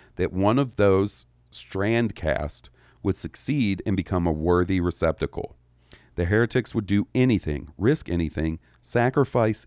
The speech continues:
anything to re-, to create a cradle for their God consciousness. Nothing worked, but their efforts were not entirely in vain.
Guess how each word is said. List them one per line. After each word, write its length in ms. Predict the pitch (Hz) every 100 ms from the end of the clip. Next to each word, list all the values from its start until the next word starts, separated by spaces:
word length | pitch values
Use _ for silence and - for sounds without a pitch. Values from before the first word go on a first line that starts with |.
| -
anything 600 | 135 131 80 73 69 82 _ - -
to 120 | -
re-, 120 | 95 - - _ _ -
to 100 | 110
create 680 | - - 107 98 110 135 -
a 80 | 87
cradle 760 | - - - 135 135 90 78 - _
for 180 | -
their 120 | 85 82
God 440 | 80 80 80 76
consciousness. 880 | - 69 76 - - - - - - _ _ _ _ - - -
Nothing 360 | 98 101 104 92
worked, 380 | 104 80 - - _ - -
but 100 | 131
their 160 | 131 -
efforts 420 | 143 - 101 -
were 120 | 95
not 200 | 90 87
entirely 600 | 90 - 95 95 85 82
in 160 | 80 78
vain. 400 | 85 98 65